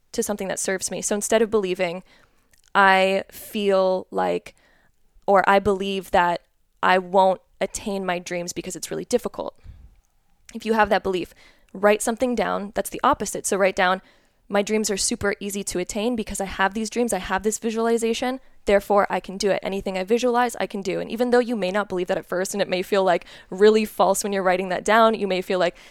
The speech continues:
that's a fairy tale way of thinking that doesn't make sense. It doesn't make sense right now because it's not a, a strong neural pathway in your brain. So when we believe old thoughts, and we have a lot of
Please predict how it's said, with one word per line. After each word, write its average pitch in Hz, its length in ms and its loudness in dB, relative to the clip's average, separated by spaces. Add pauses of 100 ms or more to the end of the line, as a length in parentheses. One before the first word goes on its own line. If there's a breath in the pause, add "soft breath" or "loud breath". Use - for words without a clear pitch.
(100)
that's - 180 0
a - 60 -4
fairy 233 380 6
tale 220 280 2
way 214 140 4
of 208 100 -2
thinking 214 420 -2
that - 200 -4
doesn't 202 280 -2
make 180 160 -6
sense. 214 340 -2 (460 loud breath)
It 220 160 2
doesn't 220 280 2
make 262 120 -2
sense 196 240 -4
right 233 120 -2
now 254 140 0
because 220 280 -4
it's - 180 -4
not 202 420 0 (140)
a, 202 360 4 (560 soft breath)
a 190 160 6
strong 208 420 2
neural 196 180 0
pathway 190 360 -6
in 185 60 -10
your 180 100 -6
brain. 175 340 -6 (300 soft breath)
So 202 260 8
when 208 160 4
we 208 100 2
believe 233 580 0 (140)
old 214 200 2
thoughts, 190 320 0
and 214 40 -4
we 196 60 -2
have 196 60 -4
a 202 40 0
lot 196 220 4
of 226 240 2